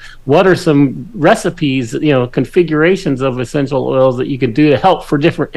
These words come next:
different ailments, right? Some's for pain, some's for other, other things, but it's just a really good kit. If you're like, if you're interested in essential oils and just how it can potentially help you,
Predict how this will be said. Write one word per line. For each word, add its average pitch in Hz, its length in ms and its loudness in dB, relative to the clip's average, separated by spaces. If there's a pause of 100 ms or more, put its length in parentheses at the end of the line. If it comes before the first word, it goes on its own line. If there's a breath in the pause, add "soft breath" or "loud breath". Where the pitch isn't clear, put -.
(160)
different 160 380 0
ailments, 170 480 0 (300 soft breath)
right? 147 200 0
Some's 170 320 2
for 165 160 0
pain, 160 380 2
some's 156 340 0
for 151 240 0
other, 147 340 0 (340 loud breath)
other 151 260 2
things, 139 340 -2
but 131 140 -4
it's 127 120 -8
just - 180 -2
a 139 60 2
really 151 320 2
good 135 220 0
kit. 160 180 0
If 127 120 -6
you're 156 100 0
like, 123 160 -2
if 151 180 -8
you're 180 160 2
interested 160 500 0
in 139 260 0 (320 soft breath)
essential 143 600 0
oils 143 440 4
and 127 100 -2
just 131 180 -4
how 147 260 2
it 127 100 -2
can 151 280 -2
potentially 123 560 -6
help 220 260 0
you, 135 220 0